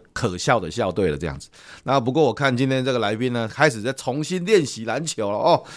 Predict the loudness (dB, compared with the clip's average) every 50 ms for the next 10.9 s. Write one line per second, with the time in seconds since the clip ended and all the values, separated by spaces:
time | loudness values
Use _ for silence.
0 | -16 -8 -4 -2 -2 -2 -4 -4 -4 -4 -4 -4 -4 -2 -2 0 2 2 2 4
1 | 4 2 2 -2 -8 -20 -20 -20 -18 -12 -8 -4 -4 -4 0 2 2 4 4 2
2 | -2 -4 -4 -4 -6 -2 0 0 2 2 4 2 2 4 4 2 2 2 0 -2
3 | -6 -8 -6 -4 0 0 2 2 0 -2 -4 -4 -2 0 -2 -2 -2 -2 -4 -2
4 | -2 2 4 4 4 4 2 0 -2 -4 -4 -4 -4 -6 -6 -6 -8 -4 2 6
5 | 6 6 6 4 -2 -10 -10 -12 -20 -18 -8 -2 -2 -2 -2 -2 -4 -2 0 0
6 | 2 2 0 -2 -2 0 -4 -6 -6 -4 -8 -10 -8 -6 -2 -2 -2 -2 2 2
7 | 2 4 4 2 0 0 -6 -8 -14 -20 -20 -18 -8 0 2 4 4 4 2 0
8 | -2 -2 -4 -8 -8 -6 -4 -4 -4 -4 -4 -2 -2 -2 -2 -4 -8 _ _ 0
9 | 2 2 2 2 -2 -6 -6 -4 -4 -4 -4 -4 -6 -6 -6 -8 -10 -12 -16 _
10 | -20 -20 -20 _ _ _ 0 2 2 4 2 2 0 -2 -2 -2 -4 -4